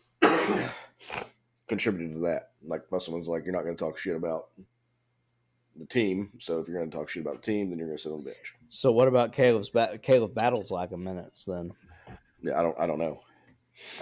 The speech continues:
Speaker 2: 'Cause, 'cause Caleb Battle only had a few minutes. Uh, El Ellis only had a few minutes. So, uh, and, and as far as I know, they weren't talking shit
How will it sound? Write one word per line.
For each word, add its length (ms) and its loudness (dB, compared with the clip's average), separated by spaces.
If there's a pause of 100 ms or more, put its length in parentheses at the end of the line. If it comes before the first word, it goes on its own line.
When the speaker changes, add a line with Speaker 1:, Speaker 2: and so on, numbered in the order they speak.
(300)
Speaker 2:
'Cause, 240 -2
'cause 300 -4
Caleb 320 2
Battle 300 6
only 240 0
had 240 2
a 60 -4
few 180 -4
minutes. 680 -6
Uh, 280 0
El 220 4
Ellis 320 6
only 200 0
had 100 -2
a 40 -6
few 200 -4
minutes. 600 -4
So, 760 0 (640)
uh, 480 0 (120)
and, 240 -2
and 140 -2
as 120 -4
far 180 4
as 80 0
I 100 4
know, 200 2
they 120 4
weren't 240 2
talking 300 -2
shit 400 2